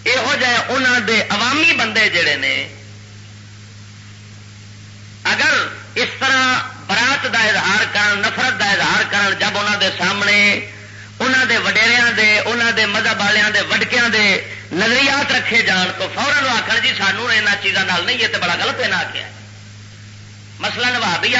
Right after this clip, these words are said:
دے مذہب دے اندر ہے، نعوذ باللہ من ذالک، کہ شیطان دا علم حضور دے علم نالوں چوکھا ہے، نعوذ باللہ۔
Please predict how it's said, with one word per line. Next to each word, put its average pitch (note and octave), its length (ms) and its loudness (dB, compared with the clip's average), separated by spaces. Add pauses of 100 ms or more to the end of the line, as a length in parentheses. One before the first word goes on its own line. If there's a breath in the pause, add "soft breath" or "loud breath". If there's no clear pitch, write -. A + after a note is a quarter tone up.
دے A#3+ 80 2
مذہب A#3+ 360 0
دے B3 40 2
اندر A#3+ 220 0
ہے، A3+ 180 2
نعوذ A3 280 -2
باللہ A3 400 2
من G#3 160 0
ذالک، G#3 400 0
کہ G3 400 0 (2000)
شیطان A3 640 0
دا G#3+ 140 4
علم A3 140 0
حضور G3 320 -2
دے G#3+ 140 0
علم A3 160 0
نالوں G3 320 -2
چوکھا F#3+ 260 -6
ہے، E3 60 -2
نعوذ C#3+ 240 -8
باللہ۔ A#2 220 -14